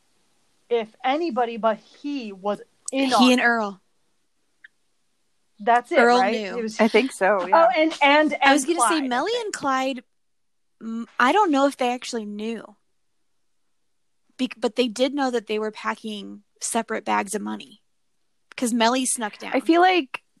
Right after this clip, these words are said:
Speaker 3: I think Melly knew. I don't know if they told Clyde. But also, maybe they did tell Clyde.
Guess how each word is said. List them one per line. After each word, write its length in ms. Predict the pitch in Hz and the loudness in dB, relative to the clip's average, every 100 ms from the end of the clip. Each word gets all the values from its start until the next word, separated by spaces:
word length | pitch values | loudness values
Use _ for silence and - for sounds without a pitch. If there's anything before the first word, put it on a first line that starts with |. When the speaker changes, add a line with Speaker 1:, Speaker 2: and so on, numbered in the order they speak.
| _ _ _ _ - | _ _ _ _ 2
Speaker 3:
I 100 | 262 | 2
think 240 | 330 311 | 0 -4
Melly 440 | 220 208 202 202 202 | -4 0 2 0 -4
knew. 180 | 202 196 | -6 -4
I 120 | 185 | -4
don't 240 | 190 185 185 | -4 -6 -8
know 180 | 180 165 | -8 -10
if 120 | - | -10
they 120 | 160 | -14
told 240 | 160 156 170 | -14 -18 -14
Clyde. 360 | - - 180 - _ _ _ _ - | -10 -10 -12 -20 _ _ _ _ -4
But 280 | 165 135 _ _ _ _ _ _ _ _ _ _ _ - | -2 -2 _ _ _ _ _ _ _ _ _ _ _ -2
also, 520 | 185 180 180 175 160 _ _ _ | -2 -2 -6 -10 -12 _ _ _
maybe 360 | 175 170 165 | -14 -12 -10
they 140 | 170 170 | -10 -12
did 160 | 214 | -12
tell 160 | - - | -14 -12
Clyde. 280 | - 135 | -10 -12